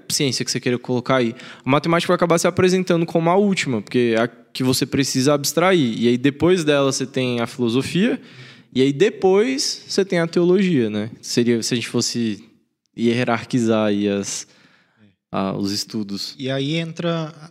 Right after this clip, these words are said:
Speaker 2: a questão da fé como sendo uma novidade, né? Porque, de fato, é, nunca houve na história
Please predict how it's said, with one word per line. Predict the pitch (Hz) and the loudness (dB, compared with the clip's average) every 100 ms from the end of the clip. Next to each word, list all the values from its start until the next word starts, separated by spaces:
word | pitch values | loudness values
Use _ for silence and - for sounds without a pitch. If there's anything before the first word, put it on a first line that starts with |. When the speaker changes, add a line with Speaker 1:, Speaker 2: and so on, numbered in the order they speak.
| - | -14
Speaker 2:
a | 131 | -14
questão | - 139 - 135 147 | -6 -6 -4 -6 -4
da | 156 | -4
fé | 156 - 135 156 | -4 -4 0 0
como | 160 - 131 131 | -4 -6 -4 -4
sendo | 131 - 131 131 127 135 139 135 127 113 107 - - - | -2 -2 -2 -2 0 2 2 2 0 -2 -6 -12 -14 -10
uma | 113 113 | -4 -2
novidade, | 120 120 156 139 139 131 101 98 | 0 0 0 0 0 -2 -6 -10
né? | 110 117 - - | -10 -12 -14 -14
Porque, | - - 113 117 120 117 - - | -12 -4 -2 0 0 -2 -10 -12
de | - | -10
fato, | - 165 143 - 113 107 - _ _ _ _ _ | -2 -2 -2 -6 -14 -14 -20 _ _ _ _ _
é, | 127 113 117 117 113 113 107 | -12 -6 -4 -2 -2 -4 -6
nunca | 120 135 165 | -6 -4 0
houve | 147 127 123 | 2 0 0
na | 120 117 | -4 -4
história | - 113 113 131 135 | -4 -4 -2 -2 -4